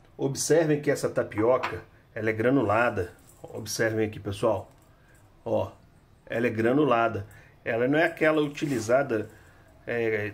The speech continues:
tradicionalmente pra fazer tapioca, não, ok? Então, nós vamos estar utilizando duzentos, do, dois copos americano de tapioca. Vamos também estar utilizando dois copos americano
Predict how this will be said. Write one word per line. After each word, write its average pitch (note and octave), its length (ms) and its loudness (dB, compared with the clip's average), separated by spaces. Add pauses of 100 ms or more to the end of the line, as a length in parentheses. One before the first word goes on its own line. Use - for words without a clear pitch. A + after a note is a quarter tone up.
tradicionalmente C3 1040 0
pra B2 200 -2
fazer A#2+ 420 -2
tapioca, B2 600 -2
não, A2 220 0 (320)
ok? - 500 -2 (500)
Então, A2+ 440 2
nós A#2+ 160 0
vamos A2+ 160 -2
estar B2 100 0
utilizando A#2 720 -2
duzentos, A2 800 -2 (440)
do, A2+ 400 -6 (140)
dois A#2 360 2
copos D3 480 2
americano C#3+ 880 0 (1120)
de G#2+ 140 -14
tapioca. A2+ 680 0 (680)
Vamos D3+ 260 4
também B2 300 0
estar B2 120 -4
utilizando A2 720 0 (600)
dois D#3+ 400 4
copos B2+ 420 2
americano A2 720 0